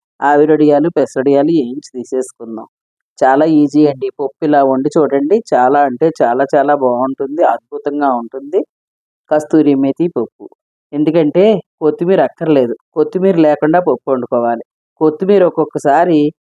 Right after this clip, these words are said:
అస్సలు దొరకదు. దొరకని టైంలో నేను కస్తూరి మేతి వేసి ఇలా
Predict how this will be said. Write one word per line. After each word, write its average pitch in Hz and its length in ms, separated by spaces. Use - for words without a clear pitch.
అస్సలు 175 540
దొరకదు. 131 380
దొరకని 160 460
టైంలో 143 400
నేను 170 240
కస్తూరి 170 460
మేతి 151 320
వేసి 127 340
ఇలా 156 200